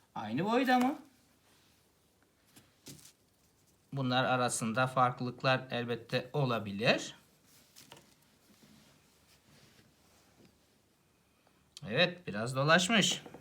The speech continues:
Bakın, şimdi bu ikinci kökümüzü kırmadan, hassas bunlar şu anda.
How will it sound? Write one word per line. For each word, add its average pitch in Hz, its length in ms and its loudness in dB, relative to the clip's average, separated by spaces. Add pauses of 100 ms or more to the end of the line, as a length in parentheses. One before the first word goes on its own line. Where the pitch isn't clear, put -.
(1080)
Bakın, 123 440 0 (640)
şimdi 104 400 -8
bu 147 80 2
ikinci 139 640 2 (140)
kökümüzü 127 720 0 (840)
kırmadan, 147 560 4
hassas 151 500 2
bunlar 113 280 0
şu 110 200 -6
anda. 107 480 -2